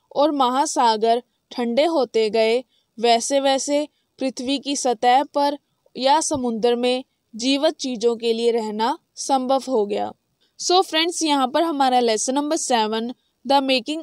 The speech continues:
of the Earth कंप्लीट होता है। नेक्स्ट वीडियो में हम इस चैप्टर के क्वेश्चन आंसर्स करेंगे। So फ्रेंड्स,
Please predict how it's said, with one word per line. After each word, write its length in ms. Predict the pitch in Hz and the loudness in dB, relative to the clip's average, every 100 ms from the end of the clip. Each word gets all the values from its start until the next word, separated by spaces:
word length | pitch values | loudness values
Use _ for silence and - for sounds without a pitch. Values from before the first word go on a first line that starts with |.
| - | -2
of 180 | 262 - | -2 0
the 160 | 214 | 2
Earth 200 | 240 - 233 | 2 0 -6
कंप्लीट 440 | 247 220 226 220 240 | -6 -4 -4 -2 -2
होता 280 | 247 - | -2 0
है। 200 | 254 269 302 _ _ _ _ | 2 2 0 _ _ _ _
नेक्स्ट 360 | 240 294 349 - | 0 0 0 -2
वीडियो 300 | 285 226 233 | 0 0 0
में 140 | 226 | -2
हम 300 | 233 226 247 - _ _ | 0 0 -2 -6 _ _
इस 160 | - - | -8 -2
चैप्टर 320 | 277 240 233 | -2 -2 -2
के 160 | 233 262 | -2 -2
क्वेश्चन 380 | 240 233 - 226 | 0 -2 0 -2
आंसर्स 320 | 226 240 240 | -2 -2 -4
करेंगे। 560 | - 247 247 240 254 262 269 _ _ _ _ | -2 0 0 0 0 0 -4 _ _ _ _
So 180 | - 302 | -2 0
फ्रेंड्स, 480 | 294 277 277 302 - | 0 0 0 0 -6